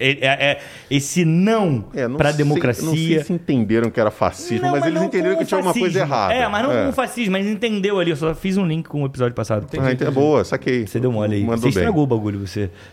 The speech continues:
Speaker 1: É.
Speaker 2: Como é que você fala assim comigo?
Speaker 1: Não, desculpa,
Speaker 2: No meio do
Speaker 1: patrão.
Speaker 2: programa.
Speaker 1: Ah. <laughs>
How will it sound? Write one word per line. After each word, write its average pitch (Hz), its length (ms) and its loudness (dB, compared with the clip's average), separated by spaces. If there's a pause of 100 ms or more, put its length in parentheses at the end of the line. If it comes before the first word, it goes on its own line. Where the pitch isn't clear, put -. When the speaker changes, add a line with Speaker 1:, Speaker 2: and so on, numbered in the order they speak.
(100)
Speaker 1:
É. 101 340 2
Speaker 2:
Como 95 100 0
é 95 40 0
que 92 80 -6
você 311 100 0
fala 302 200 2
assim 156 160 -4
comigo? 107 380 0
Speaker 1:
Não, 117 220 -4
desculpa, 120 240 -6
Speaker 2:
No 117 40 0
meio 113 120 4
do 104 60 4
Speaker 1:
patrão. 98 320 2
Speaker 2:
programa. 80 100 -6
Speaker 1:
Ah. - 1900 0
<laughs> - 60 -20